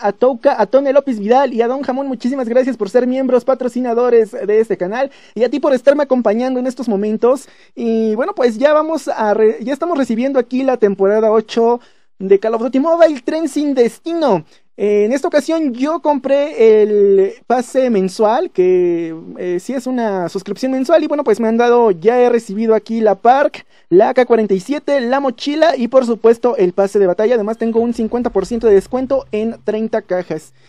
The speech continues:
Y bueno, pues nos vamos a equipar rápidamente la park aquí, rápidamente.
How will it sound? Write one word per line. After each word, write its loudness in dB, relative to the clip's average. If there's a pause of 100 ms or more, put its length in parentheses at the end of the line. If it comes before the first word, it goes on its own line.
(140)
Y -10
bueno, -6
pues -2
nos -4
vamos -2
a -6
equipar -2
rápidamente 0
la 4
park 0
aquí, -6
rápidamente. -6